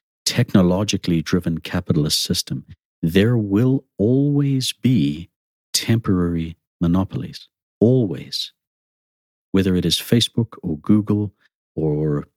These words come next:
Standard Oil or any number of those that have shown up through America's various business cycles, there will be temporary monopolies. The important thing for us to hold on to before we light our torches and grab our pitchforks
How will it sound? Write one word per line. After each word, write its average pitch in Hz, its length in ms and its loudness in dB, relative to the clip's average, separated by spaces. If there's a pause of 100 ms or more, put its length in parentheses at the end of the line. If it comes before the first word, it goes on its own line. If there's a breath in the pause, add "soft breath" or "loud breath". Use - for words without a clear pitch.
(180)
Standard 104 500 0
Oil 101 500 -2
or 71 320 -4
any 131 220 4
number 107 380 0
of 76 180 -6
those 90 280 0
that 78 120 -2
have 78 80 -2
shown 92 360 2
up 85 200 -4
through - 380 2
America's 82 560 -2
various 82 360 0
business 90 380 2
cycles, - 540 -6 (960)
there 127 160 4
will 120 200 2
be 101 320 0
temporary 82 440 0
monopolies. 87 600 -2 (200)
The 90 60 4
important 87 420 2
thing 82 180 0
for - 140 -6
us 80 120 -4
to 76 120 -2
hold 76 220 -2
on 113 180 0
to 78 220 0
before - 340 0
we 80 120 2
light 87 400 -2
our 78 320 -6
torches - 560 -2
and 143 100 0
grab 87 280 2
our 78 140 -2
pitchforks - 640 -4